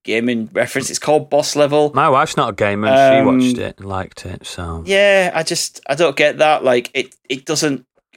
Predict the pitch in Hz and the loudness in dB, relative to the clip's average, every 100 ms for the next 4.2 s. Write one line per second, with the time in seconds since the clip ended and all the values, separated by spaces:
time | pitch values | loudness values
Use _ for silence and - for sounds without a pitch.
0 | _ 139 _ - 143 135 135 131 127 120 | _ -18 _ -8 -4 0 4 2 2 0
1 | 117 - 127 131 143 143 - 131 127 131 | 0 0 -4 -6 -4 -4 -4 0 2 2
2 | 113 107 104 110 - 117 113 123 110 - | 0 -4 -6 -6 -8 -10 -8 -8 -8 -8
3 | 110 - 104 - 107 104 98 113 - - | -8 -2 -2 -2 -4 -4 -4 -6 -6 -8
4 | 76 | -8